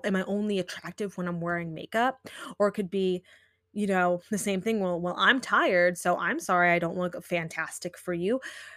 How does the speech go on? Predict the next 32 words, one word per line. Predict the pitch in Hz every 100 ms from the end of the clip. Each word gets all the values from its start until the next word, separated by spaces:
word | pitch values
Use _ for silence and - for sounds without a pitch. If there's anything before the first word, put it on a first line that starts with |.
| -
Right? | - 202 226
Instead | 226 208 269
of |
being | 294 294
like, | 294 277 - _ _ _ _ -
"You | 311
know | 320
what? | 320 311 302 269
That | 302
was | 320
a |
low | 320 277 269
blow. | 254 226 233 247 - -
Okay, | 220 220 233 190
that | 180 185
wasn't | 240 247 247
nice. | 196 196 202 -
I | - 180
know | 175
you |
didn't | 196 226
intend | 226 240 214
it, | 180 170
but, | 170
like, | - 139
that, | - 90 -
like, | - -
let's, | 175 - -
let's | - -
chill | - -
with | -
that." | -